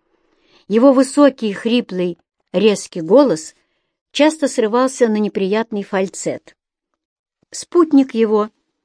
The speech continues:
невысокий, смуглый молодой человек, возможно, цыган, с лицом, изрытым оспой, был тоже весьма плохо одет.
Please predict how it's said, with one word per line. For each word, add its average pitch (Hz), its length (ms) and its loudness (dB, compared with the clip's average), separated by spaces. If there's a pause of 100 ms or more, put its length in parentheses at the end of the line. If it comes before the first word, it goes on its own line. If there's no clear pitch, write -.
(360)
невысокий, 247 640 2
смуглый 208 420 0
молодой 170 380 -2
человек, 170 640 -6 (240)
возможно, 202 640 -4
цыган, 165 520 -4 (500)
с - 140 -10
лицом, 202 520 0
изрытым 180 520 -4
оспой, 165 560 -6 (480)
был 190 220 0
тоже 302 400 2
весьма 226 440 -4
плохо 185 440 -4
одет. 151 460 -8